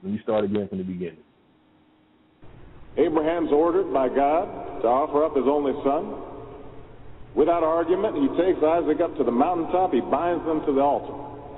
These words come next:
Speaker 2: raises his knife, prepares to act as God commanded. Now, we know things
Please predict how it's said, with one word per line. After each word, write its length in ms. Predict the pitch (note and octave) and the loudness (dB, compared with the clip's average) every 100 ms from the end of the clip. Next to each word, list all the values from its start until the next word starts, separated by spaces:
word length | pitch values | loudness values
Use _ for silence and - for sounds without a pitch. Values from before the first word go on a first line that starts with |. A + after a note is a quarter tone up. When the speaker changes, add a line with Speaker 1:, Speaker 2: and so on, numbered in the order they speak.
| - - - - | -16 -18 -16 -4
Speaker 2:
raises 420 | B2 F#3 F#3+ F3+ D#3+ | 2 4 4 2 4
his 140 | D#3 | 2
knife, 800 | D#3 D3 G#2+ - - - - - | 2 0 -2 -6 -8 -8 -10 -4
prepares 480 | - A#2 F#3+ G#3+ F#3+ E3 | -2 2 2 2 0 2
to 60 | |
act 300 | E3 G3 D3 - - - - - - - - B2 | 2 2 0 -4 -10 -12 -12 -12 -12 -12 -4 -2
as 60 | A#2+ | 2
God 240 | F3 F#3 F3+ | 2 2 0
commanded. 440 | F3+ F#3 D3 - - - - - - - - - - - - - - - - - - - - - - - C#3 | 0 0 -2 -6 -10 -10 -10 -10 -12 -14 -14 -16 -18 -18 -18 -20 -20 -18 -18 -18 -20 -20 -20 -20 -20 -8 0
Now, 640 | C#3 B2+ - - - - | 0 0 -4 -8 -10 0
we 80 | C#3 | 2
know 760 | E3 D3+ C3+ A#2 - - - - | 4 4 2 0 -6 -8 -10 -2
things 200 | D3 C#3 | 2 2